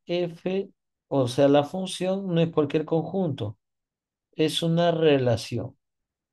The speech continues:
Ah, eso también, eh, una función es un conjunto, ¿ah? Eso también tenga mucho cuidado, es un conjunto. ¿Y va a ser un subconjunto de qué? Como U está, está incluido en R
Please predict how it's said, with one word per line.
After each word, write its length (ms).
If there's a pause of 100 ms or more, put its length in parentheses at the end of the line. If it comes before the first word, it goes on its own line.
(400)
Ah, 260
eso 220
también, 520 (220)
eh, 1200
una 260
función 460
es 180
un 120
conjunto, 520
¿ah? 200 (480)
Eso 240
también 360
tenga 240
mucho 320
cuidado, 500
es 280
un 160
conjunto. 640 (1120)
¿Y 180
va 100
a 20
ser 180
un 80
subconjunto 560
de 80
qué? 340
Como 420
U 180
está, 600
está 220
incluido 320
en 160
R 280